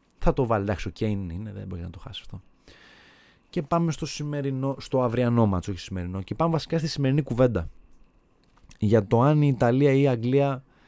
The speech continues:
ε, είναι δίκαια εδώ. Ε, οι Ιταλοί είναι εκατό τοις εκατό δίκαια που είναι εδώ.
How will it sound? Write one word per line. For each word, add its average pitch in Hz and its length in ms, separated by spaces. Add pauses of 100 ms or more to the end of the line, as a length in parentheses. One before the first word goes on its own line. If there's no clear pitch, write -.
(380)
ε, - 120 (340)
είναι 139 220
δίκαια 131 360
εδώ. 101 680
Ε, 120 880 (2250)
οι 123 140
Ιταλοί 123 580 (1000)
είναι 139 180
εκατό 127 220
τοις - 180
εκατό 92 260
δίκαια 87 240
που 87 100
είναι 85 100
εδώ. 80 180